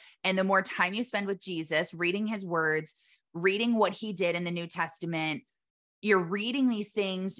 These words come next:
you're absorbing them, you're learning them. If you're spending more and more and more time with him, you're becoming more and more and more like him, because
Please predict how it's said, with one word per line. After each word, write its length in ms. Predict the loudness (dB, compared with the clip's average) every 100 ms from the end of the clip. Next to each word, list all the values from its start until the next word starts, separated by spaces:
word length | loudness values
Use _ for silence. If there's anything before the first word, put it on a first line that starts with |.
| -4
you're 240 | 2 4
absorbing 720 | 4 0 2 4 4 2 0
them, 220 | 0 -2
you're 240 | -2 -6 -4
learning 460 | -4 -2 -2 -2
them. 420 | 0 0 0 -2 -6 _ _ _ _ _ _ _ _
If 200 | -6 -6
you're 200 | -6 -6
spending 480 | -6 0 2 4 2
more 280 | 0 0 0
and 140 | 0
more 200 | -2 -2
and 120 | -2
more 200 | -2 -4 -4
time 760 | -8 -2 0 2 0 -4 -10 -14 _ -8
with 240 | -6 -6
him, 420 | -6 -4 -4 -4 -8 _ _
you're 240 | 4 4
becoming 680 | 6 2 -2 4 4 4 2
more 240 | 0 2 0
and 140 | 0
more 220 | 0 0
and 140 | 0 0
more 240 | 0 -2
like 280 | 0 -2 -2 -4
him, 340 | -4 -2 -4
because 460 | -8 -2 -2 -2